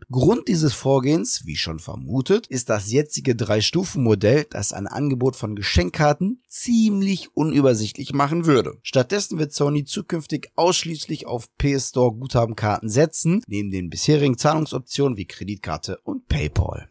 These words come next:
Weltenbauer und Astragon Entertainment haben den nächsten Teil der Bausimulator-Serie angekündigt, der schlicht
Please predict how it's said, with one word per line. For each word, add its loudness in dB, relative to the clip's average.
Weltenbauer 2
und -4
Astragon -2
Entertainment -2
haben -4
den -8
nächsten -4
Teil 0
der -4
Bausimulator-Serie -2
angekündigt, 0
der 4
schlicht -2